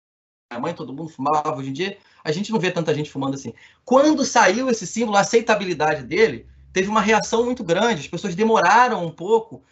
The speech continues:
a, a entender a sua mensagem efetiva, a aceitar essa mensagem. Hoje em dia, quando a gente vê, inclusive tem espaços agora restritos para fumantes. As pessoas, ao longo do tempo,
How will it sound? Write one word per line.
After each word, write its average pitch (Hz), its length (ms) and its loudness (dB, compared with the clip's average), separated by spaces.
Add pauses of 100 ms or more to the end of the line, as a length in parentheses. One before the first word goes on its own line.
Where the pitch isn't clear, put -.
(120)
a, 170 340 2
a 175 140 -4
entender 214 720 -2
a 202 40 -2
sua - 180 -10
mensagem 160 580 -2
efetiva, 185 840 -10 (300)
a 180 140 6
aceitar 220 640 0
essa 190 200 -4
mensagem. 156 400 -6
Hoje 220 220 -2
em 175 60 -6
dia, 226 200 -4
quando 208 140 -6
a 196 60 -6
gente 170 240 -12
vê, 175 260 -4 (180)
inclusive 190 380 -2
tem 254 100 0
espaços 214 600 4
agora 165 240 0
restritos 175 580 -6
para 147 160 -12
fumantes. 131 460 -12 (180)
As 151 140 -2
pessoas, 214 420 0
ao 220 140 6
longo 214 380 4
do 170 100 -6
tempo, 208 500 -4